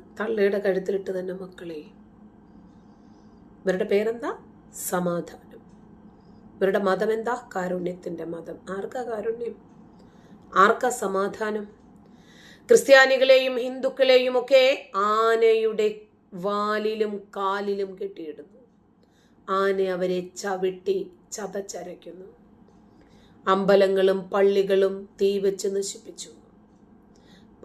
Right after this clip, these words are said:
പള്ളികൾ എന്ന് പറഞ്ഞാൽ ക്രിസ്ത്യൻ ചർച്ചുകൾ. പല വിഗ്രഹങ്ങളുടെ മേലും മലമൂത്ര വിസർജനം നടത്തി അശുദ്ധമാക്കി.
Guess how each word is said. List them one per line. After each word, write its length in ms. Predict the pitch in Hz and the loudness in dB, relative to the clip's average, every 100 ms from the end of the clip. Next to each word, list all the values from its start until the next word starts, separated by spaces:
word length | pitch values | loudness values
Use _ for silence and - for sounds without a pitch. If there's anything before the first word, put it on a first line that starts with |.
| - | 0
പള്ളികൾ 240 | 202 208 214 | 4 6 4
എന്ന് 120 | 220 | 2
പറഞ്ഞാൽ 160 | 214 | 0
ക്രിസ്ത്യൻ 360 | 226 214 214 208 | -2 -2 -2 0
ചർച്ചുകൾ. 480 | 190 - 185 180 160 - - - - - | -2 -2 -6 -6 -10 -12 -20 -20 -20 2
പല 240 | 240 226 233 | 6 8 8
വിഗ്രഹങ്ങളുടെ 960 | 220 202 220 226 220 226 220 214 214 | 4 2 4 4 4 0 0 0 0
മേലും 560 | 208 208 214 214 190 - | 2 4 4 4 0 -6
മലമൂത്ര 600 | 185 190 208 202 196 196 | -2 0 0 -2 -4 -4
വിസർജനം 720 | 180 185 - 190 175 196 196 | -4 -4 -4 -8 -6 -8 -6
നടത്തി 380 | 185 185 180 - | -8 -10 -12 -8
അശുദ്ധമാക്കി. 920 | 196 180 226 175 190 269 240 - 143 | -8 -8 -14 -14 -16 -16 -18 -20 -20